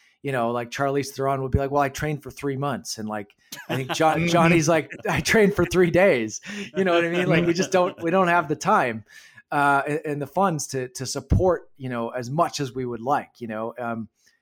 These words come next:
Speaker 1: but, uh, h-, hiring really, really great, um, a stunt team, an action choreography team, uh, and, and getting actors who are, are both great actors and physical actors is,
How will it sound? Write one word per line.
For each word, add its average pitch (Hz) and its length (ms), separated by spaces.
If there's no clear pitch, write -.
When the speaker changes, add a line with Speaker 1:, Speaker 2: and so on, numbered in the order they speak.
Speaker 1:
but, 139 160
uh, 123 280
h-, - 120
hiring 156 880
really, 156 260
really 135 260
great, 135 540
um, 113 480
a - 40
stunt 139 360
team, 135 440
an 123 60
action 123 460
choreography 123 800
team, 117 460
uh, 113 300
and, 117 240
and 120 260
getting 131 260
actors 127 400
who 127 140
are, 117 200
are 117 60
both 120 280
great 123 240
actors 120 460
and 117 260
physical 113 420
actors 104 460
is, 101 220